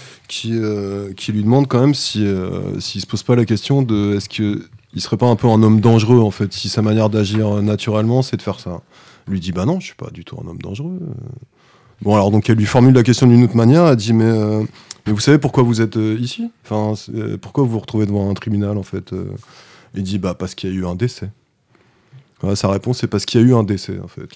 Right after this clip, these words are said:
Et donc, elle lui dit, « Mais alors, s'il y avait pas eu de décès, euh, vous seriez pas là. Mais donc, tout ce que vous avez fait, en fait, le seul problème dans tout ça et pourquoi vous êtes devant nous, c'est parce qu'il y a eu un décès. »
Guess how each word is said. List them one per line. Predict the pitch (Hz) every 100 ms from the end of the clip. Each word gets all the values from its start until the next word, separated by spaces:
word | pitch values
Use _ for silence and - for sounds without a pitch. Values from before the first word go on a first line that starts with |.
| - -
Et |
donc, | 131 135
elle | 123
lui | 123
dit, « | 123 135 135 _ _ _
Mais | 107
alors, | 107 110
s'il | - 120
y |
avait | 113
pas | 113 127
eu |
de | 120
décès, | 123 117 127 123 104 -
euh, | 95 90 87 87 87 87
vous | 87
seriez | 101 107 110
pas | 143
là. | 147
Mais | 135
donc, | 113 117 -
tout | 175
ce | -
que | 135
vous | 123 120
avez | 117
fait, | 117 160
en | 160
fait, | 135 160 165 - - -
le | 113
seul | 120 156
problème | 127 - 143 156
dans | 139 123
tout | 135
ça | 131 135
et |
pourquoi | 101 120 131
vous | 120 113
êtes | 110
devant | 110 104 110
nous, | 143 233 - _ _ _
c'est | -
parce | 107 -
qu'il | 160
y |
a | 123
eu | 131
un | 135
décès. » | 120 127 113 117